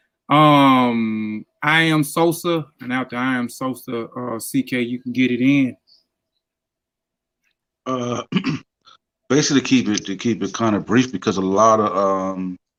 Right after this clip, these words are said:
Speaker 2: I think hearing the interview, you're hearing how everybody's journey kinda is crafted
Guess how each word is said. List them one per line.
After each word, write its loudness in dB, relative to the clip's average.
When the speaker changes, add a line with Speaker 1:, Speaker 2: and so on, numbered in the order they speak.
Speaker 2:
I -4
think 0
hearing 6
the 4
interview, 4
you're 0
hearing 2
how 2
everybody's 0
journey 0
kinda 2
is -4
crafted -2